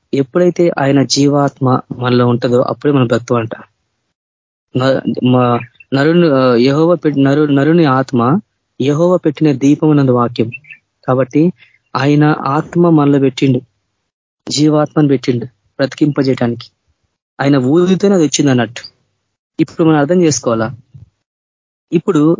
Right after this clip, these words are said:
అనేక జీవితాలలో ఎంతో మంది ఉన్నారు కదా, అంటే ఒక విధానం నేర్పిస్తున్న మనిషిని ఎట్లా సృష్టించిండు, ఎట్లా తయారు చేసిండు దేవుని పోలికలాగా అని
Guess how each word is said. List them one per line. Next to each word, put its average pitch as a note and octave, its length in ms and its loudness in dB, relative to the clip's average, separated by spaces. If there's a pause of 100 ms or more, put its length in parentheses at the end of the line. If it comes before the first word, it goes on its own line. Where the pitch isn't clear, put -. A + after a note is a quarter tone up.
(140)
అనేక D#3+ 300 0
జీవితాలలో C3+ 800 0 (440)
ఎంతో E3 280 0
మంది G3 200 4
ఉన్నారు C#3+ 220 2
కదా, B2 220 0 (1500)
అంటే F3+ 180 0
ఒక F3 140 0
విధానం F3 360 2
నేర్పిస్తున్న D#3+ 480 0
మనిషిని C#3+ 360 2
ఎట్లా D3+ 240 -4
సృష్టించిండు, D3 640 0
ఎట్లా C3+ 220 0
తయారు C#3+ 280 0
చేసిండు C3+ 440 0
దేవుని C3 320 0
పోలికలాగా B2 480 0
అని B2+ 240 0